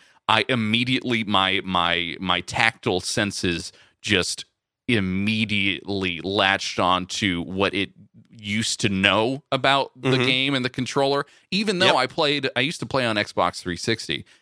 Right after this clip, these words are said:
Speaker 1: It completely transferred over to the PlayStation four. It works just
Speaker 2: That's
Speaker 1: fine.
Speaker 2: good.
Speaker 1: I, I absolutely love this game. It is so
Speaker 2: Well,
Speaker 1: good.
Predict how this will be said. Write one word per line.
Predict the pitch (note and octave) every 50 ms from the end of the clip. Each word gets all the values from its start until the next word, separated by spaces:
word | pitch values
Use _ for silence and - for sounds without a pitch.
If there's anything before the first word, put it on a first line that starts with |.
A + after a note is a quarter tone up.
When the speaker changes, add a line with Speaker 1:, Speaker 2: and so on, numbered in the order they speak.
| _ -
Speaker 1:
It | A2+ G#2+ - _ _ _ -
completely | - B2 G#2+ - - C3+ D3 B2+ C#3+ C3+
transferred | A#2 - - B2 A#2 A2 - - A#2 G2+
over | G#2 G#2 G2+ F#2 G2+ G2 F#2+
to | - - G2+
the | F2 E2
PlayStation | - G2 F2+ E2 - E2+ D#2 - - D2+ E2
four. | - - A#2+ B2 A2+
It | D2+ D#2
works | E2+ E2 C#2+ - -
just | - - - - -
Speaker 2:
That's | B2 A#2
Speaker 1:
fine. | A2 A2 G#2 G2+ G#2+
Speaker 2:
good. | G#2 _ _ _ _ _ _ _ _ _ -
Speaker 1:
I, | E2 - _ - G#2+ - _ _ _ _ _ _ _ _ _ -
I | - - G2+ G2 F#2+ G2 A2+ - _ _ -
absolutely | G#2+ G#2+ G2 - - - - A2 G2 F2+ F2 F#2 A2 G#2+ F2+ - G2 G#2+ G2+ E2+ -
love | F#2+ G2 G#2 F2+ -
this | - G2 F2+ - -
game. | - - A2+ G2 F2 D#2 C#2+ - - _ _ _ _ _ _ _ _ _ _ _ _ _ _ -
It | B2 G#2+
is | G#2 F#2
so | - - - A#2+ G#2+
Speaker 2:
Well, | F#3+ G#3
Speaker 1:
good. | F3+ F2+ D2 - -